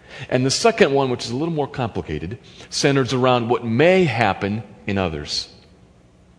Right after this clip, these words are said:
You should walk in light because of what's happened in you, and you should walk in light because of what might happen in others. That's where we're gonna go this morning, look at those two motivations.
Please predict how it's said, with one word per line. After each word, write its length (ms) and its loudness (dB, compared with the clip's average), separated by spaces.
You 80 0
should 160 -2
walk 280 6
in 120 2
light 260 4
because 300 0
of 80 2
what's 140 0
happened 340 4
in 100 2
you, 240 4
and 160 -2
you 80 2
should 160 -4
walk 300 4
in 80 -2
light 180 0
because 260 -4
of 140 -10
what 140 -6
might 220 -6
happen 360 -8
in 120 -10
others. 400 -12
That's 140 -16
where 60 -4
we're 60 -4
gonna 140 0
go 180 2
this 200 -6
morning, 200 -6
look 120 -6
at 80 -10
those 160 -6
two 160 -4
motivations. 680 -4